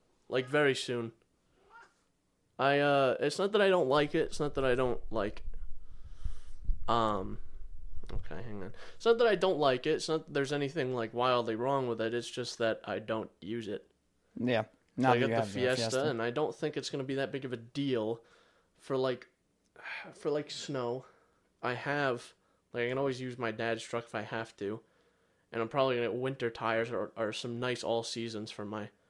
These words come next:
Speaker 1: car.
Speaker 2: Yeah.
Speaker 1: And then call it a day with that.
Speaker 2: There you go.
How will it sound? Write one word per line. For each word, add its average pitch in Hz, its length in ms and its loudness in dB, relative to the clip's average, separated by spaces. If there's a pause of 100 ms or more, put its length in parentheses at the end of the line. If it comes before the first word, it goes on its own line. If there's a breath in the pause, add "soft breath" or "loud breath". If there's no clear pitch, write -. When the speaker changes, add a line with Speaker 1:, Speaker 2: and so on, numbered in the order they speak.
(280)
Speaker 1:
car. 110 360 -6 (1200)
Speaker 2:
Yeah. 302 220 4
Speaker 1:
And 110 160 -4
then 113 220 -4
call 117 320 -4
it 117 100 -8
a 120 60 -6
day 123 360 -10 (200)
with 120 160 -16
that. 95 240 -10 (840)
Speaker 2:
There 226 140 2
you 143 60 2
go. 123 220 0